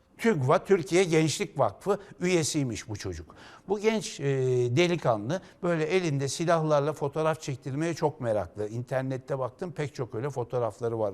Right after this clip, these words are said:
Uzun me-, menzilli tüfekler, efendim dürbünlü tüfekler, av tüfekleri, böyle, e, tabancalarla filan. Demiş ki, "Biz gider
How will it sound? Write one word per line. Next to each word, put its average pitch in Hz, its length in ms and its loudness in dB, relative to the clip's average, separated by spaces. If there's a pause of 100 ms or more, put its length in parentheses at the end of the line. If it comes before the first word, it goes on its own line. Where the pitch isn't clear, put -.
Uzun 110 280 -4
me-, 113 340 -6
menzilli 107 600 -8
tüfekler, 107 560 -4 (220)
efendim 113 520 -4
dürbünlü 110 500 -4
tüfekler, 104 580 -6
av 127 220 0
tüfekleri, 95 680 -8 (320)
böyle, 123 360 0 (220)
e, 110 400 -4
tabancalarla 117 800 -2
filan. 147 340 -2 (320)
Demiş 208 320 -2
ki, 180 280 0 (240)
"Biz 156 360 0
gider 165 300 4